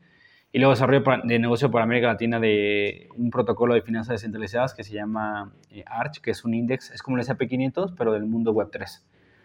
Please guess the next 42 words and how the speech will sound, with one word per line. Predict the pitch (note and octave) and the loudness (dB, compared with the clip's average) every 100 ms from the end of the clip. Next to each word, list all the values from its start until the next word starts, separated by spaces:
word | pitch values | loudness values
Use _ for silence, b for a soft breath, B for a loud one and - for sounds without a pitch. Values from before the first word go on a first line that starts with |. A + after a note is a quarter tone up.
| b b b - | b b b -2
Y | C3 | 4
bueno, | C3+ B2 | 4 4
a | A#2 | 2
la | A#2+ | 4
par, | C#3+ C#3 D3 | 4 4 2
pues, | G#2+ - | -8 -2
eh, | B2 A#2 A#2 | 2 2 2
he | A#2+ | -2
tenido | A2+ B2+ B2 | 2 4 4
diferentes | A#2 A#2+ G#2+ | 2 0 -2
proyectos | - B2 B2 C3 | 2 4 2 -2
como | A#2 A2 G#2 | -2 -2 -2
el, | D#2+ | -2
el | A2+ | 0
de | |
ahora, | G#2+ A2+ B2 | 2 2 0
que | A#2 | -2
es | |
Creadores | - A2 A2 A2 | -2 0 2 2
web | A2 | 0
tres, | - A#2+ - | 0 -2 0
que | G#2+ | -2
es | A2 | -2
el | G2+ | -2
podcast. | A#2 - D3+ D#3 | -2 0 -2 -2
Y | |
entonces, | G#2+ G#2+ A2+ G#2+ - | -8 -6 -4 -6 -8
eh, | A2 - | -14 -12
pues, | G2+ | -8
siempre | C3+ B2+ | -4 -2
he | |
estado | A#2+ B2 | 2 2
muy | A#2+ B2 A#2+ | 2 0 0
ligado | A2+ A2 A2 G#2 | 0 2 2 0
a | |
las | G#2 G2 | -2 -4
criptomonedas | G#2+ G#2 G#2 G#2 B2 F3 C#3+ | -8 -8 -8 -8 -8 -8 -4
y | |
ahora | G#2+ G#2+ A2 G#2+ - | -2 -2 -2 -4 -8
muy | G#2+ A2+ | -4 -4
enfocado | A2+ G#2 G2+ G#2+ G#2+ | -4 -8 -4 -2 -2
en, | G#2 G2+ G2+ | -2 -8 -12